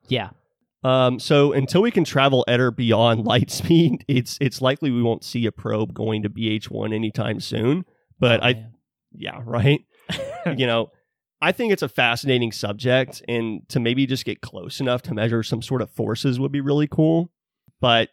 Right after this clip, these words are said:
Speaker 2: you know, I think this is a really great question, even if it's a crazy idea. You never know what's out there until you start looking.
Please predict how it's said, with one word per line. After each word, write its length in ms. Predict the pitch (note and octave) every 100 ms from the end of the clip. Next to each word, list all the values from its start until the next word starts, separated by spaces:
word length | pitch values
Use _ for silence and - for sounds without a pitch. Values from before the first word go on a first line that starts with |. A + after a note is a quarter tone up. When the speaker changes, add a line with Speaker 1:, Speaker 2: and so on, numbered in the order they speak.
| _ C#3+
Speaker 2:
you 100 | B2
know, 140 | A2+
I 100 | C3+
think 200 | D#3+ F3+
this 180 | E3 D3
is 120 | B2
a 40 | A2+
really 180 | A2+ A#2
great 200 | A#2 A2
question, 520 | - A2 - C3 B2
even 220 | A#2 A#2
if 80 | A#2
it's 120 | B2
a 60 | B2
crazy 400 | - G#2 A2 A2+
idea. 460 | G#2+ G#2+ A2 A2+ A#2+
You 200 | B2 A2+
never 220 | B2 A#2
know 300 | A2 G#2+ A2+
what's 340 | A2 A2 -
out 200 | G#2 G#2+
there 140 | A#2 A2+
until 220 | G#2+ A2+
you 60 |
start 260 | A#2 - -
looking. 420 | G2 - G#2+ -